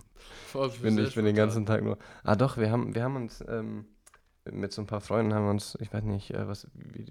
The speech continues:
Speaker 2: wie viel dir das sagt, so ein Simulator.
Speaker 1: Hm.
Speaker 2: So ein Kumpel
Speaker 1: Für?
Speaker 2: von mir hat so ein Lenkrad.
Speaker 1: Mhm.
Speaker 2: Ähm, ja, und dann haben wir so ein bisschen was an, an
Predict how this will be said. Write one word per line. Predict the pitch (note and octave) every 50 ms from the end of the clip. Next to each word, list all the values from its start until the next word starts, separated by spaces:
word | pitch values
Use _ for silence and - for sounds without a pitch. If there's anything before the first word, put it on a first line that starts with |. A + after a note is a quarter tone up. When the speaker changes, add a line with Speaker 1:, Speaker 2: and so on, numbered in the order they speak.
| - -
Speaker 2:
wie | G#2
viel | - - G#2+ G#2
dir | G#2 G#2
das | G#2 G2+ G2 -
sagt, | G#2 G#2+ G#2 -
so | - G2+
ein | G2
Simulator. | G2+ G2+ G2+ G2 F#2+ F#2+ G#2 B2 - - G#2+ A2 A#2 B2 B2+ - _ _ _ _ _ _ -
Speaker 1:
Hm. | G#2+ G#2 G2+ G#2+ B2 C#3 - _ _
Speaker 2:
So | - G2+
ein | G2+ G2
Kumpel | - A2+ A2+ A#2+ A#2
Speaker 1:
Für? | -
Speaker 2:
von | A2 G#2+
mir | G#2+ G#2+
hat | G2+ G2
so | - G2
ein | F#2+ F#2
Lenkrad. | G#2 A#2 - - G2+ G2 G#2 A2 - - - - _ _ _ _ _ _ _ _
Speaker 1:
Mhm. | - G#2
Speaker 2:
Ähm, | G2 G2 G2 G2 G2+ G2 _ _ _ _ _ _ _ _ _ _ _ _ _ _ _ -
ja, | - -
und | F#2+
dann | F#2+ G2
haben | G#2
wir | G2+ F#2+
so | G2
ein | G2
bisschen | F#2+ G2+ - - G2+ G2+
was | G2 G2 G2 -
an, | - G2+ G2 -
an | - - G2+ G2 G2 G2+